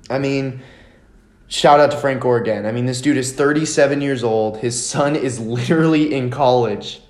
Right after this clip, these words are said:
and he's still playing in the N F L. Like, that's ridiculous. I mean, pretty much everyone loves him, including me. Like,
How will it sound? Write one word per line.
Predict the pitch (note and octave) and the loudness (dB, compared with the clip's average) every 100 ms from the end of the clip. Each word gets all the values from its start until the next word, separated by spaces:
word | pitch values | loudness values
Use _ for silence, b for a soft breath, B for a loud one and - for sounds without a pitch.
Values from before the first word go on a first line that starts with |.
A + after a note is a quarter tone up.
| - | -8
and | C3 | -6
he's | B2+ | -6
still | B2 C#3 | 0 0
playing | C3+ C3+ | 2 -2
in | B2 | -2
the | A#2 | -2
N | A2 | -4
F | A2 | -4
L. | G#2 | -6
Like, | A2 | 0
that's | C3+ - | 0 0
ridiculous. | B2+ A#2+ - C3 A#2+ A#2+ G#2 G2+ - | -6 -8 -4 -4 -4 -6 -6 -6 -6
I | C#3 | -4
mean, | C#3+ C#3+ | -4 -2
pretty | G#3+ B3 | 0 2
much | F3+ | 2
everyone | D#3+ D#3+ D3+ C#3+ A#2+ | 4 4 2 2 2
loves | A#2 B2 B2 - b b b b _ | 2 2 -2 -8 b b b b _
him, | D3 C#3+ | -4 -2
including | D3 B2 A#2+ C3+ C#3+ C#3+ C#3 B2 | -2 -4 -6 -4 -4 -2 -4 -4
me. | B2 B2+ C#3 | -4 -6 -6
Like, | B2 A#2+ - | -4 -6 -6